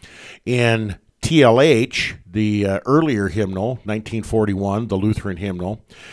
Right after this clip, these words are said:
it is hymn four forty-four, and it has a fourth verse. And so hopefully we'll have time to examine that fourth verse from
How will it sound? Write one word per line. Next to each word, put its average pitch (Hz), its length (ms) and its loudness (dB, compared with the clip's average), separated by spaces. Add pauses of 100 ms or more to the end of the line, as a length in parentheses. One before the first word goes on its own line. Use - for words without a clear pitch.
(180)
it 117 180 2
is 113 240 2
hymn 113 260 2
four 139 380 4
forty-four, 127 1080 0 (640)
and 117 340 0
it 113 220 0
has 110 480 0
a 113 140 -2
fourth - 680 -2
verse. 107 560 -4
And 90 120 -10
so 101 340 0
hopefully 113 340 -2
we'll 101 160 -2
have 101 180 -4
time 110 340 -6
to 101 120 -8
examine 90 600 -6 (320)
that 98 200 -4
fourth 120 380 0
verse 120 340 0
from 98 460 -4